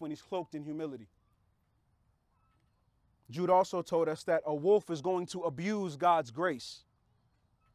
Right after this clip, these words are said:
He's going to justify his sin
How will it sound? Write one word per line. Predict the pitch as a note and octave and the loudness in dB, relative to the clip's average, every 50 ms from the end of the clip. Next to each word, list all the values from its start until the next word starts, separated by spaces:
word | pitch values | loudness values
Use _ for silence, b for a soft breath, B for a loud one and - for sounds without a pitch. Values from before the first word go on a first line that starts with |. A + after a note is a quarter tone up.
| _ _ _ _ _ _ _ _ _ _ _ _ _ _ _ _ _ _ _ _ - | _ _ _ _ _ _ _ _ _ _ _ _ _ _ _ _ _ _ _ _ -8
He's | G#3+ A3 E3+ | -6 -6 -4
going | D#3+ G#3 G#3+ G#3 G#3 G3 | -2 -2 -2 -2 -4 -6
to | - - G3+ F3+ - _ - C3+ | -8 -8 -10 -10 -10 _ -18 -16
justify | A#2+ A#2 D3+ A3 C4 B3 - - A#3 - - G3 G3+ G3+ G3 G3 G3+ F#3+ _ | -8 -2 0 0 0 0 -2 -6 -8 -6 0 2 4 4 4 4 2 -2 _
his | - G#3 G#3 F3+ | -8 -6 -6 -6
sin | - - - - C#4+ D4 B3+ F#3+ F3 F#3 A3+ B3 | -8 -12 -8 -4 -2 -2 0 -2 -4 -6 -8 -12